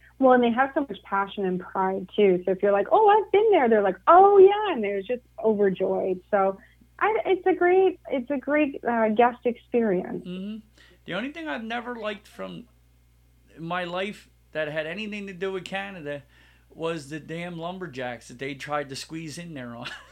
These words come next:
Speaker 2: <laughs> Did you ever?
Speaker 1: Oh, yeah, that was weird.
Speaker 2: Was
Speaker 1: Yeah,
Speaker 2: it,
Speaker 1: I do
Speaker 2: like,
Speaker 1: remember that.
Speaker 2: like, who, with me and John Paul, like, who the, you leave to go on, on vacation, not to hear a chainsaw in the morning when you wake. Like, who wants, who wants
Speaker 1: Yeah,
Speaker 2: to be over in
Speaker 1: that was
Speaker 2: Mexico
Speaker 1: weird.
Speaker 2: and hear a chainsaw going off? I mean, it,
Speaker 1: Nobody.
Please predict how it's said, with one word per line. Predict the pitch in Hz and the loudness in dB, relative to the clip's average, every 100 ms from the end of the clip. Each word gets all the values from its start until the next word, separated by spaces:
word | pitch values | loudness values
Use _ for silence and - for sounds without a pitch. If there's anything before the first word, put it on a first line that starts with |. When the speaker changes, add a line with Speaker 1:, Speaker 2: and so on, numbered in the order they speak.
| - 880 831 | -20 -20 -20
Speaker 2:
<laughs> | 906 1047 _ _ | -20 -20 _ _
Did | 339 233 | -12 -10
you | 233 | -4
ever? | 202 | 4
Speaker 1:
Oh, | 202 208 | 6 8
yeah, | 180 185 | 8 8
that | 180 185 | 6 2
was | 208 - | 0 0
weird. | 175 170 185 - _ _ - | 2 2 0 -8 _ _ -6
Speaker 2:
Was | 196 180 | 0 4
Speaker 1:
Yeah, | 175 180 - | 4 2 -6
Speaker 2:
it, | - - - | -20 -16 -4
Speaker 1:
I | 180 | 2
do | 190 | 4
Speaker 2:
like, | 175 | 4
Speaker 1:
remember | 170 170 | 0 -4
that. | 165 165 - _ | -4 -6 -8 _
Speaker 2:
like, | 202 220 | -14 -12
who, | - - - - | -16 -10 -10 -10
with | 233 262 | -14 -4
me | 294 | -4
and | 311 208 | -4 -10
John | 214 220 | -10 -12
Paul, | 185 165 160 | -12 -14 -14
like, | 151 _ - _ | -18 _ -20 _
who | _ 294 359 | _ -8 -8
the, | 339 - _ - | -8 -14 _ -6
you | 240 330 | -4 -4
leave | 269 285 277 | -4 -6 -6
to | 247 | -8
go | 202 220 | -10 -8
on, | 202 - | -8 -8
on | - 180 180 | -8 -8 -6
vacation, | 185 - 226 240 - 170 165 196 | -6 -6 -8 -8 -8 -10 -6 -4
not | 262 311 - | -2 -4 -4
to | 196 | -2
hear | 185 170 | -2 -2
a | |
chainsaw | 143 170 170 139 156 156 | -6 -8 -8 -8 -8 -8
in | 147 | -10
the | 139 | -10
morning | 135 143 131 | -10 -10 -10
when | 135 127 | -10 -8
you | 175 | -8
wake. | 131 - | -10 -10
Like, | 165 175 190 | -6 -6 -6
who | - | -8
wants, | 415 480 403 - - - - | -8 -8 -12 -18 -20 -18 -6
who | |
wants | 381 523 - | -2 0 4
Speaker 1:
Yeah, | 403 196 190 | 6 8 8
Speaker 2:
to | 320 | 6
be | |
over | 330 | 4
in | 262 | 2
Speaker 1:
that | 208 | 6
was | 240 220 | 6 6
Speaker 2:
Mexico | 175 175 214 | 4 4 2
Speaker 1:
weird. | 214 | 0
Speaker 2:
and | 180 | -4
hear | 240 233 | -4 -6
a | |
chainsaw | - 214 240 285 - 151 131 | -6 -8 -6 -6 -4 -4 -4
going | 127 127 131 | -8 -8 -10
off? | 120 98 - | -14 -16 -12
I | 165 | -8
mean, | 214 226 | -6 -8
it, | - | -4
Speaker 1:
Nobody. | 196 202 190 180 170 | 2 6 8 6 4